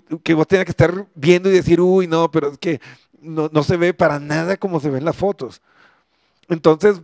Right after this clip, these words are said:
párenle a eso porque eso realmente no les ayuda. Em, si realmente no necesitan una cirugía, em, yo les recomendaría que antes de ir al cirujano vayan donde el, donde un psicólogo, donde un coach profesional, donde un terapeuta, un consejero,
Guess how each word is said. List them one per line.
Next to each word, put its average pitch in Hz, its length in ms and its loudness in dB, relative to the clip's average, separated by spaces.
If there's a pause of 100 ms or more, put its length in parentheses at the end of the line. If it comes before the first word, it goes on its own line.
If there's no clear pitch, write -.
(200)
párenle 214 400 2
a 180 100 2
eso 196 300 2
porque - 220 -2
eso 196 200 -2
realmente 160 400 -2
no 160 120 -2
les 160 160 -2
ayuda. 127 420 -4 (580)
Em, 160 640 0
si - 120 0
realmente 208 380 2
no 208 120 -4
necesitan 196 500 -4
una 196 140 -2
cirugía, 151 580 -4 (680)
em, 156 680 0 (460)
yo 175 80 6
les 202 100 6
recomendaría 185 520 2
que 185 100 -2
antes 170 200 -4
de 180 80 4
ir 175 80 4
al 185 100 0
cirujano 165 420 0
vayan 160 220 0
donde 170 160 -4
el, 160 80 -4 (140)
donde 147 200 0
un 139 80 -8
psicólogo, 160 540 2
donde 143 300 -6
un 143 160 -12
coach 156 460 4 (260)
profesional, 151 760 0 (440)
donde 156 240 2
un 151 60 -4
terapeuta, 165 840 2
un 151 140 -6
consejero, 160 680 0